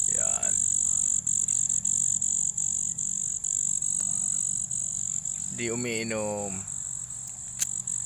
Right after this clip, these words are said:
Malaki na si Pau, oh. Wow!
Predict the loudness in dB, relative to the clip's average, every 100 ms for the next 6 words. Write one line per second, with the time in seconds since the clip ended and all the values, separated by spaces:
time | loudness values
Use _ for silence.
0 | -6 -8 -10 -12 -12 -12 -12 -12 -12 -12
1 | -12 -12 -12 -12 -12 -12 -12 -6 -4 -2
2 | -2 0 0 2 2 2 -4 -8 -14 -14
3 | -14 -14 -14 -14 -16 -14 -14 -14 -14 -14
4 | -14 -10 -4 -2 -2 0 2 4 6 6
5 | 6 2